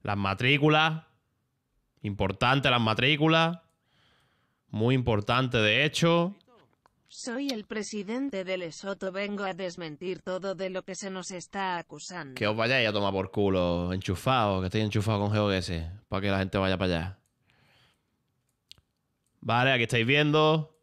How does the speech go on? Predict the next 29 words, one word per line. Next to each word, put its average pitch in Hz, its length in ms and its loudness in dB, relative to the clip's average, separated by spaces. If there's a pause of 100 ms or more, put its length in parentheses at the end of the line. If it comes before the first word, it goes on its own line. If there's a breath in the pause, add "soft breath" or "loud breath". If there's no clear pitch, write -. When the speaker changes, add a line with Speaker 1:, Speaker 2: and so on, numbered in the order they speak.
(1600)
Speaker 1:
Os 104 140 -6
doy 107 140 2
otra 104 180 2
vuelta, 147 760 4
una 107 200 0
bicicleta, 127 720 2
la 104 100 4
gente 104 240 0
aquí. 143 480 0
Aquí 113 240 -2
no 110 80 2
sé 110 100 -2
qué 101 120 -4
pone 107 180 2
porque 98 140 0
está 104 120 -2
borroso. 139 640 2 (640 loud breath)
Pff, 82 220 0
pone 117 240 0
Zali-, 107 500 2
Zal 90 340 -2
algo, 147 340 2
es 101 60 2
que 110 120 0
no 98 40 0
sé 95 120 -2
qué 87 80 -2
pone, 82 240 -4
tío. 85 200 -4